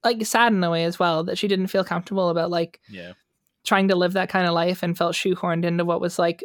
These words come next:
Speaker 1: the correct thing to do. Um, and it's made me think a lot about how I hope that we can at least have enough outreach in the future that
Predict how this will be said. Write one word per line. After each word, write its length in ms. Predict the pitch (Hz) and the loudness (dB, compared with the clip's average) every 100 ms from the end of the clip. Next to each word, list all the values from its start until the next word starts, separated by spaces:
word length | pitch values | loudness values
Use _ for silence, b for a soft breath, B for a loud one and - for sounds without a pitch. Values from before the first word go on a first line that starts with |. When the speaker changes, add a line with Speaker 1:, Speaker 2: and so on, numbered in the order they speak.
| - | -6
Speaker 1:
the 100 | 190 | -6
correct 440 | - 185 170 - | -2 0 0 -4
thing 260 | _ 180 180 | _ -2 -2
to 100 | 180 | -2
do. 360 | 180 170 190 - b b b b b _ - | -2 -2 -2 -4 b b b b b _ 2
Um, 400 | 208 208 208 - _ - | 4 4 2 -2 _ 0
and 680 | 240 240 240 233 233 220 - _ | 4 4 4 4 2 0 -8 _
it's 200 | 240 - | -2 2
made 120 | 233 | 2
me 120 | 233 | 2
think 180 | 220 226 | 2 0
a 60 | 208 | 4
lot 160 | 196 | 4
about 300 | 196 185 170 | 4 2 0
how 500 | - 190 170 175 175 - | 0 2 4 2 -2 -2
I 80 | 190 | 0
hope 320 | 185 185 - | 2 0 -2
that 240 | 190 180 - _ _ - | -4 -4 -6 _ _ -6
we 200 | 190 196 | -2 0
can 160 | 196 | 0
at 140 | 190 196 | 0 0
least 220 | 190 - | -4 0
have 140 | 185 | 0
enough 200 | 180 175 | 2 0
outreach 400 | 180 175 175 180 | -2 0 -2 -2
in 80 | 185 | -2
the 100 | 175 | -2
future 360 | 185 180 175 165 | 0 -2 0 0
that 200 | 165 | -2